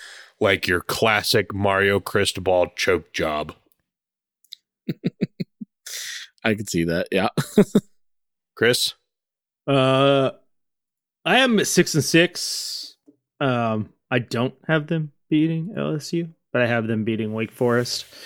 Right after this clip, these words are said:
Speaker 3: Uh, I think Florida State is
Speaker 1: That's
Speaker 3: in a
Speaker 1: kinda
Speaker 3: really
Speaker 1: where I
Speaker 3: interesting
Speaker 1: ended
Speaker 3: spot
Speaker 1: up.
Speaker 3: right now
Speaker 1: Yeah.
Speaker 3: because they're not as bad as they have been, <laughs> but they're not as good as they have been. And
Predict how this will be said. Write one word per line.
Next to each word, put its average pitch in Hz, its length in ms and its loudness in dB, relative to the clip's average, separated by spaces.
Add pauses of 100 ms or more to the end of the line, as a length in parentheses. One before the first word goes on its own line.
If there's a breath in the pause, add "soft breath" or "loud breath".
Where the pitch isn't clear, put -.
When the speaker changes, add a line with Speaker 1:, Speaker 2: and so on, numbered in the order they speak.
(260 loud breath)
Speaker 3:
Uh, 127 320 0
I 139 100 2
think 147 240 0
Florida 143 280 6
State 139 580 4
is 127 640 4
Speaker 1:
That's 104 240 2
Speaker 3:
in 135 60 4
a 127 40 6
Speaker 1:
kinda 98 140 6
Speaker 3:
really 135 200 8
Speaker 1:
where - 80 4
I - 20 6
Speaker 3:
interesting 85 300 4
Speaker 1:
ended 85 140 0
Speaker 3:
spot 120 220 2
Speaker 1:
up. 107 60 -6
Speaker 3:
right 107 160 -4
now 104 60 -2
Speaker 1:
Yeah. 87 180 -2 (140)
Speaker 3:
because 113 640 0 (240)
they're 131 140 4
not 131 280 2
as 127 180 0
bad 131 480 2
as 143 140 2
they 160 140 4
have 170 280 2
been, 202 280 6
<laughs> - 20 -20
but 165 180 4
they're 147 180 2
not 190 200 4
as 190 160 4
good 139 400 4 (380 loud breath)
as 143 240 2
they 139 160 4
have 131 320 2
been. 120 320 2 (360 soft breath)
And 139 760 4